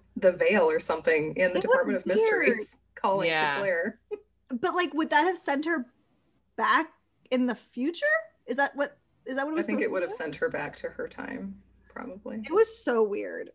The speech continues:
Speaker 2: That, that was the weirdest thing ever. So then
Speaker 3: I would prefer passing through a stone than,
Speaker 2: Mm.
Speaker 3: like, accidentally drowning.
Speaker 2: Absol-, and, and the creepiest cave.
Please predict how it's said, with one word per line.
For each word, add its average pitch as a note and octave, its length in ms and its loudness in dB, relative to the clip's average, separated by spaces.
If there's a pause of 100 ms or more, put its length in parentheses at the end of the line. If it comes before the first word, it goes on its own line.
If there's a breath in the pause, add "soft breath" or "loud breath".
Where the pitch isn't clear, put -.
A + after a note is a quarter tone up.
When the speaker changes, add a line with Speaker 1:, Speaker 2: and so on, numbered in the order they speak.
(120)
Speaker 2:
That, - 240 -4
that C4 140 0
was C#4+ 100 -4
the C4+ 80 -2
weirdest G#3+ 420 -4
thing F3+ 160 -10
ever. - 280 -14
So D4+ 160 -2
then C#4+ 100 4
Speaker 3:
I B3 160 8
would D#4+ 80 0
prefer G#4 400 6
passing A3 500 2
through G#3 260 2
a F#3 40 2
stone E3+ 840 0 (120)
than, F3 200 6
Speaker 2:
Mm. E3 40 4
Speaker 3:
like, D#3 300 0
accidentally F3+ 840 2
drowning. B2+ 720 -6
Speaker 2:
Absol-, D#4 680 -2
and, E4+ 160 0
and E4 240 0
the D#4+ 60 0
creepiest F#4+ 800 2
cave. D#4+ 640 0